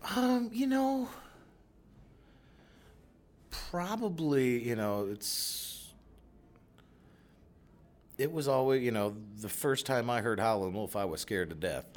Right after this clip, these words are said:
<laughs> You know, I was like, I was like, "Okay,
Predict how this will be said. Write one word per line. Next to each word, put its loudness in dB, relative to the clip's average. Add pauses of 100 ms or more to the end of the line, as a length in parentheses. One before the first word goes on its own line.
(280)
<laughs> - (680)
You 4
know, 8
I 8
was 2
like, 4 (320)
I -10
was -2
like, 4 (280)
"Okay, 2